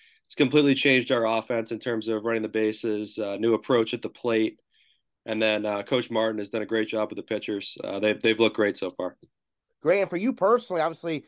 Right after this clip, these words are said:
Speaker 2: you know, you're a junior. Last year as a sophomore, it was your first kind of full season, right, of, of college baseball. You had that, a cup of coffee, <laughs> if you will, your first year. But, uh, what was the,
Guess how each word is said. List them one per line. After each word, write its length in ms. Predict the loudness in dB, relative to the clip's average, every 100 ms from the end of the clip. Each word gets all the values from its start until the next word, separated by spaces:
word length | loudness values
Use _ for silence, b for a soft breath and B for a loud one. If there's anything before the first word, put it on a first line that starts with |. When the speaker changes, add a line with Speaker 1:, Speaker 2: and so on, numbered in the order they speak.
| b b
Speaker 2:
you 80 | 2
know, 100 | 2
you're 240 | 4 2
a 60 | 2
junior. 480 | -2 -2 2 2
Last 280 | 4 2 2
year 120 | 0
as 80 | -2
a 80 | -4
sophomore, 720 | -4 0 0 0 2 4 4
it 40 |
was 120 | 2 -6
your 120 | -10
first 280 | -4 -6 -4
kind 140 | -8
of 80 | -8 0
full 320 | 4 6 6
season, 580 | 2 -8 -6 0 0 -2 b b b
right, 260 | 2 2 2
of, 240 | 0 -2
of 180 | -2 -2
college 360 | 2 2 2 0
baseball. 380 | -4 -2 -2
You 100 | -2
had 180 | -2 -2
that, 180 | -2 -4 -8
a 80 |
cup 160 | -2 -2
of 80 | 0
coffee, 340 | 0 0 0
<laughs> 0 |
if 100 | -2
you 100 | -2
will, 240 | -2 -4 -4
your 120 | -4
first 320 | -4 -6 -2
year. 200 | -2 -2
But, 280 | 2 4 6
uh, 140 | 4 0 B _
what 160 | 4 6
was 200 | 6 4
the, 180 | 2